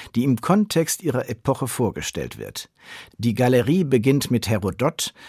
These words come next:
dem schon von Zeitgenossen der Antike als Vater der Geschichtsschreibung gepriesenen Verfasser der Historien,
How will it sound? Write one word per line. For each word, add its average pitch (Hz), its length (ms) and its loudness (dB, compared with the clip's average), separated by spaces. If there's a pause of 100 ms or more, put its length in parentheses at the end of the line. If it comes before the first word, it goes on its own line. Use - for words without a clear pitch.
(160)
dem 127 220 4
schon 135 240 2
von 120 180 2
Zeitgenossen 139 720 2
der 107 160 0
Antike 131 540 -2
als 101 200 -2
Vater 143 480 0
der 117 120 0
Geschichtsschreibung 95 1040 -4
gepriesenen 117 720 0
Verfasser 123 520 -2
der 101 120 0
Historien, 101 800 -2